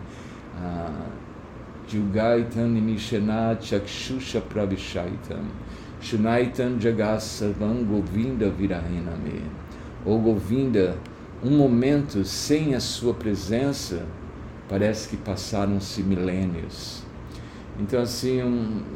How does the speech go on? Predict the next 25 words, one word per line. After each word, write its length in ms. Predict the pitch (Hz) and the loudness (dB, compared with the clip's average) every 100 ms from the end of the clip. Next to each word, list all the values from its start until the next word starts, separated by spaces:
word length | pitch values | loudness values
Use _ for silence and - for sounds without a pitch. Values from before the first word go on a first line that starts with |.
| - 101 | -10 -6
um 200 | 107 107 | 0 2
devoto 640 | 113 92 101 123 135 127 | 2 2 4 6 6 2
de 120 | 107 | -4
Krishna, 640 | 107 - 151 160 - 101 95 - - - - - - | -4 0 0 0 0 0 0 -2 -10 -14 -14 -12 -4
ele 560 | 110 123 123 117 117 113 - - | 2 6 8 8 6 2 -6 -12
sente 480 | - - - 147 147 | -8 -6 0 0 0
sempre 460 | 110 - 156 151 143 | -6 -4 -4 0 0
muito 400 | 135 147 143 139 | 0 0 0 0
essa 540 | 135 - 131 117 101 92 - - - 101 | 0 -2 0 2 0 -2 -8 -14 -8 2
lacuna 800 | 117 113 - - 151 170 139 104 | 4 2 -2 0 2 4 4 4
na 140 | 104 | 2
sua 280 | - - 101 | 0 2 2
vida 640 | 92 95 127 123 101 90 - - - - - - | 2 -2 -2 2 2 2 -4 -12 -12 -14 -10 2
pela 220 | 120 113 | 4 4
falta 800 | 101 - 139 143 151 - 101 92 92 - | 2 -2 4 4 4 0 0 0 -4 -4
da 160 | 107 107 | 0 0
consciência 760 | - 104 98 - 95 90 - | 2 0 0 -2 -4 -4 -6
de 120 | 82 85 - | -8 -8 -8
Krishna, 440 | 90 92 - - - - - - - - | -8 -6 -8 -8 -8 -10 -12 -12 -12 -4
pela 220 | 117 110 | 4 4
falta 580 | 101 - 123 135 139 117 | 4 0 4 4 4 2
de 180 | 95 98 95 | 0 -2 -6
Krishna 380 | - 143 147 127 | -4 -4 -2 -4
estar 340 | 113 - 110 107 | -4 0 0 0
presente 800 | - 101 90 101 113 113 - - | 0 0 0 2 2 2 -2 -8